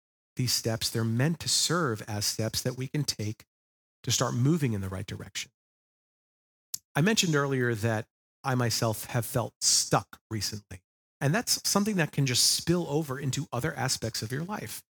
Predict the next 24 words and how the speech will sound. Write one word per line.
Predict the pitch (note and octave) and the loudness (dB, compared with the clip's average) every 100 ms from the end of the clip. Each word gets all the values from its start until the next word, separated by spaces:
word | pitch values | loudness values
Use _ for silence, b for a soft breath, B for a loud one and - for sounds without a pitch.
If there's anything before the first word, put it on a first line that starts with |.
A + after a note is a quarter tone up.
| _ _ _ - | _ _ _ -2
So | - F3 F3+ - | 2 2 0 0
one | G#3 | 2
of | C4 | 4
the | F#3 | 2
things | D3 C3 B2+ - | 2 2 0 0
I | B2 | -2
recently | A#2 G3 G#3 D#3 B2+ | 0 2 2 2 2
tried | - A2+ A2 | 0 0 0
doing | A2+ A2 A2+ | 0 0 2
just | G3 | 0
to | - | 2
shake | - F#3 F3 | 2 2 2
things | E3 C#3+ | 2 2
up | A#2+ B2 | 2 0
as | C3+ | -2
part | - C3 | -2 -2
of | B2 | 0
my | B2+ A#2 - | 0 0 -2
program | - B2+ A2+ G#2 G#2 | -2 0 0 -4 -2
here, | A#2+ A2 - _ - _ _ _ | -2 -2 -6 _ -20 _ _ _
I | - | -2
started | - C4 B3 D#3 _ _ _ | 2 2 2 -2 _ _ _
running. | G#2+ A#2+ A#2 G2 D#2 - - - - - _ | 0 2 2 -2 -8 -12 -20 -18 -16 -18 _
You | - - - | -8 -6 -8